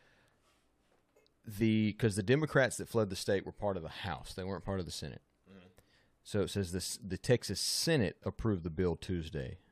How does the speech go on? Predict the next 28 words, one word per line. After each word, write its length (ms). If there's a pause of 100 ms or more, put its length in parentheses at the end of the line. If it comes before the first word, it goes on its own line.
(1400)
in 100
a 80
party 380
line 300
vote. 260
So 100
basically, 520 (440)
all 180
the 160
Republicans 520
said 160
yes, 240
all 100
the 120
Democrats 400
said 100
no. 80 (1300)
Uh, 160
the 100
Senate 260
passed 260
the 60
controversial 600
elections 420
bill 460 (640)
a 140
day 320
after 580